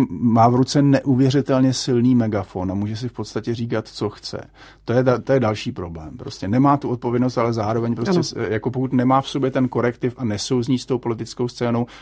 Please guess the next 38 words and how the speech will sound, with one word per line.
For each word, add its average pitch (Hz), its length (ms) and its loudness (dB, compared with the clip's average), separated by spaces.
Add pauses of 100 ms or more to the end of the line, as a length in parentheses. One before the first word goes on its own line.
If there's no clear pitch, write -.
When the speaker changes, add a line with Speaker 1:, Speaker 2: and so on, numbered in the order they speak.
(100)
Speaker 1:
a 101 60 -6
to - 160 -4
dělal 120 280 2
Klaus 110 340 -2
neustále, 104 720 -2
Klaus 107 260 -6
nereprezentoval 107 800 -4
nikdy 127 440 2
nikoho 117 440 0
jiného 107 380 -2
než 107 180 -6
sám 101 260 -4
sebe, - 440 -10 (580)
svoje 117 300 2
vlastní 113 380 -2
názory 107 420 0
a 98 60 -2
svoje 104 260 -2
vlastní 104 300 -4
předsudky. 98 500 -10
Neohlížel 123 600 0
se 123 140 -4
vůbec 131 480 -2
na 113 120 -4
to, 110 100 -6
co 117 160 -8
říká 104 340 -4
vláda 92 360 -4
nebo, 101 260 -2 (220)
nebo 107 180 -4
ministerstvo 104 580 -6
zahraničí. 95 760 -10 (260)
A 101 60 -10 (120)
to 123 100 4
je 143 120 6
prostě 123 360 -4
nezdravá 92 480 -4
věc. - 320 -20